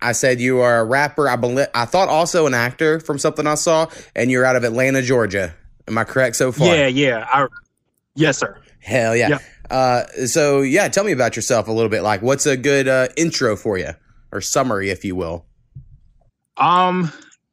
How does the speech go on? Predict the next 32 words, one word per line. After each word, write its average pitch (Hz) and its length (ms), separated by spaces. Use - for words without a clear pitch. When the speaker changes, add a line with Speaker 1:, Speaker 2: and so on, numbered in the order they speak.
Speaker 2:
yeah, 180 360
so, 170 260
um, 151 300
I 147 80
was 151 240
originally 156 260
born 143 220
in 143 60
Detroit, 143 500
um, 127 400
came 143 220
to 143 140
Atlanta, 131 420
like, 127 340
at 131 80
a 127 60
very 135 240
young 131 180
age. 151 280
So 123 280
pretty 196 160
much, 175 200
like, 135 220
you 147 80
could 139 80
say 143 140
I'm 131 80
from 131 160
Atlanta, 143 320
from 127 160
the 113 40
South. 139 460